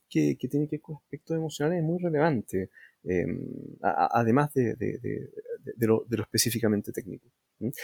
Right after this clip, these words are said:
Y, y un, y un problema que pueden tener no solamente personas de a pie, incluso personas que están en la Armada,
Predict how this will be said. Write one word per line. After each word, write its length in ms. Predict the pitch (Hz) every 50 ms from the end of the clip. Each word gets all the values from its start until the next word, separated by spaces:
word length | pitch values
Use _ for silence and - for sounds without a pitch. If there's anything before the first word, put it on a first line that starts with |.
| - - -
Y, 220 | - 110 247 - 131
y 20 |
un, 140 | 139 156 - -
y 120 | 117 123
un 100 | 139 160 160
problema 360 | - 160 143 131 143 160 160
que 120 | 147 135
pueden 240 | 131 - 139 143 147 -
tener 180 | - 139 139
no 80 | 147 143
solamente 300 | - 160 156 160 156 -
personas 340 | 156 143 - - 156 147 143
de 60 | 143
a 40 | 131
pie, 160 | - 156 170
incluso 300 | 156 - - 135 - 143
personas 300 | 131 - - 139 139 -
que 100 | - 123
están 240 | - - 139 160 175
en 80 | 165
la 60 | 147
Armada, 420 | 120 104 101 98 95 98 98 95